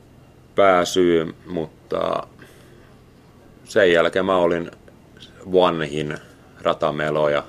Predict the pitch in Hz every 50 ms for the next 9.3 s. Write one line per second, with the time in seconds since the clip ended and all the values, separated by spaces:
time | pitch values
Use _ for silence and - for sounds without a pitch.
0 | - - - 80 - - 82 80 85 80 78 78 78 78 78 - - - - -
1 | - - - - - - - - - - - 82 90 87 85 82 78 - 82 80
2 | 82 82 85 82 82 78 85 82 82 85 80 - - 78 78 76 78 80 80 78
3 | - - 85 82 80 78 80 80 80 82 82 82 80 78 80 76 76 - 80 80
4 | 78 80 80 78 78 76 76 80 80 - - 82 71 78 80 80 - - - 78
5 | 76 76 76 78 - - - 80 82 80 78 - - - - - - - - -
6 | _ _ - - - - - - - - - _ - - - - - - - -
7 | - 131 131 - - 95 92 - - - 92 87 - - - - - - - -
8 | - - - - - - - - - - - - - 90 90 - - 85 82 80
9 | 76 80 80 78 78 76